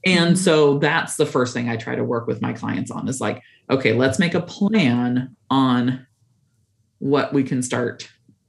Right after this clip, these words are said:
Speaker 1: automating,
Speaker 2: Mm-hmm.
Speaker 1: outsourcing, whatever you wanna do to get that stuff." So you're,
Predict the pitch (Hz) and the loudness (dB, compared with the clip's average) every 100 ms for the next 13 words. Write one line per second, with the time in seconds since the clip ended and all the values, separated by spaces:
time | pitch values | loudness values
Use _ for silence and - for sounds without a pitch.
0 | _ 135 135 127 127 123 160 120 - 117 | _ 0 2 2 2 0 -2 -6 -4 -4
1 | 113 117 113 113 123 123 131 135 131 127 | -2 -2 -2 -2 0 0 2 2 2 0
2 | 123 120 170 127 113 - - _ _ _ | -2 -2 0 2 0 -4 -12 _ _ _
3 | _ _ - 143 139 139 - - 110 - | _ _ -4 0 0 0 -4 -4 -6 -2
4 | 156 165 | 0 0